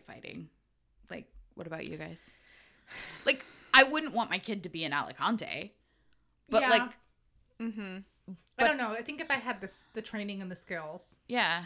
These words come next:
Speaker 3: I think a lot of these people haven't seen what Valentine's capable of either.
Speaker 1: Mm-hmm.
Speaker 3: So that's
Speaker 2: Yeah.
Speaker 3: probably part of why they're just like, "Just let him take over. Like, we don't n-, let downworlders here anyway.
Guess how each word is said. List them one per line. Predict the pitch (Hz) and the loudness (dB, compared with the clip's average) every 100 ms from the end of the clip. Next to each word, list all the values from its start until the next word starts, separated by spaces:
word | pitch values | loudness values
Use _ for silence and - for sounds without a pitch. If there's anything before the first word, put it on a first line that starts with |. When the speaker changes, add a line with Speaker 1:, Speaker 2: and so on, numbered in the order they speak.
| - | -6
Speaker 3:
I | 277 | -8
think | - 381 | -4 0
a | 381 | 2
lot | 285 294 | 2 0
of | |
these | 254 262 | -2 -6
people | 254 247 | -8 -8
haven't | - 220 208 180 | -6 -6 -6 -8
seen | - 214 208 196 185 | -10 -6 -6 -6 -2
what | 185 185 - | -2 -2 -6
Valentine's | 190 180 180 180 170 | -6 -6 -6 -10 -10
capable | - 170 175 175 165 | -10 -8 -6 -6 -6
of | 165 | -8
either. | - 175 175 | -6 -4 2
Speaker 1:
Mm-hmm. | 254 240 220 | 4 4 2
Speaker 3:
So | 208 | 2
that's | 220 214 | 2 2
Speaker 2:
Yeah. | 226 | 2
Speaker 3:
probably | 202 202 185 | 0 -2 -4
part | - 190 180 | -4 -2 -2
of | 175 | 0
why | 175 | -2
they're | 175 | -2
just | 175 175 | -6 -8
like, | 196 - | -8 -8
"Just | 226 208 | -6 0
let | 196 | 0
him | 254 | 0
take | 262 - | 0 2
over. | 180 208 185 | 0 2 2
Like, | 175 190 | 2 0
we | |
don't | 196 214 - - | -2 -4 -8 -10
n-, | 196 196 - | -8 -8 -6
let | 190 180 | -2 -2
downworlders | 180 180 185 180 175 175 | 0 -2 -2 -4 -2 -4
here | 180 | -4
anyway. | 123 170 160 78 185 | -4 -4 -6 -8 -10